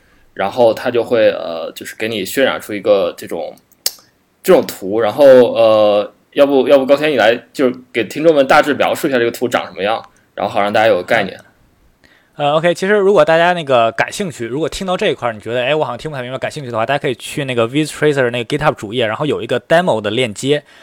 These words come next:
Speaker 2: 大家点进去之后会有一个，会有若干个我跑的 demo 链接，大家只，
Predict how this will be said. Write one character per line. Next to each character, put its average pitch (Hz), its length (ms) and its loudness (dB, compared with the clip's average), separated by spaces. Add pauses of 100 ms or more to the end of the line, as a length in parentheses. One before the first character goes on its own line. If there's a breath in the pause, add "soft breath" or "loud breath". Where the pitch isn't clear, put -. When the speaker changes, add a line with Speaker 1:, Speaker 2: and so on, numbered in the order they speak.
(100)
Speaker 2:
大 165 100 2
家 - 60 4
点 123 180 0
进 - 80 -8
去 120 60 -12
之 147 80 -6
后 151 120 0
会 160 200 -2
有 113 160 0
一 113 100 -8
个， - 180 -12
会 - 240 -2
有 110 160 2
若 143 200 2
干 156 260 0
个 147 120 -4
我 98 460 -8
跑 87 400 -2
的 107 160 -8
demo 143 300 0
链 120 120 -2
接， 113 200 -2
大 127 160 -2
家 135 120 0
只， 117 240 -10